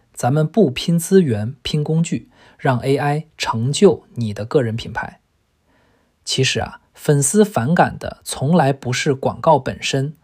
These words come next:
而是那种敷衍、生硬、毫无诚意的推销。你想想看，如果你能把广告本身做成有价值、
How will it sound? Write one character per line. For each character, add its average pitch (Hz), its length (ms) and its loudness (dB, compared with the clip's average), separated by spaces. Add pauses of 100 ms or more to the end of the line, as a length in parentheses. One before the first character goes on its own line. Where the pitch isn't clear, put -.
(260)
而 156 180 4
是 190 140 2
那 208 140 8
种 107 240 -2
敷 202 400 2
衍、 165 280 2 (100)
生 185 400 2
硬、 185 240 2 (180)
毫 - 220 -2
无 143 180 2
诚 - 340 -4
意 156 140 -2
的 107 100 -8
推 - 160 -12
销。 - 320 -10 (720)
你 - 80 -6
想 123 180 -2
想 120 140 -2
看， 120 240 -6 (300)
如 208 260 6
果 147 260 6
你 147 180 2
能 139 140 0
把 151 140 4
广 113 260 -2
告 175 200 6
本 117 260 -4
身 151 380 -2
做 170 200 6
成 143 220 0
有 147 220 0
价 156 340 2
值、 104 320 -8